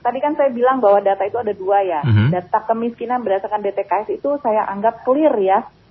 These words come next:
Speaker 1: Jadi kalau saya ceritakan bahwa data kemiskinan yang berada di D T K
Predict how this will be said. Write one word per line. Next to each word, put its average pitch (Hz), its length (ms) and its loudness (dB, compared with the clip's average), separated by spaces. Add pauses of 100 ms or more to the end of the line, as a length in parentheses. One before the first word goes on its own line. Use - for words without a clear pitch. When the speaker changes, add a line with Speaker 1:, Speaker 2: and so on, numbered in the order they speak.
(280)
Speaker 1:
Jadi 247 320 -4
kalau 196 160 0
saya 202 160 2
ceritakan 196 560 -2
bahwa 175 240 4
data 170 720 0 (160)
kemiskinan 190 480 -4
yang 180 100 -2
berada 170 220 2
di 165 160 -2
D 175 80 4
T 175 160 -2
K 180 60 -2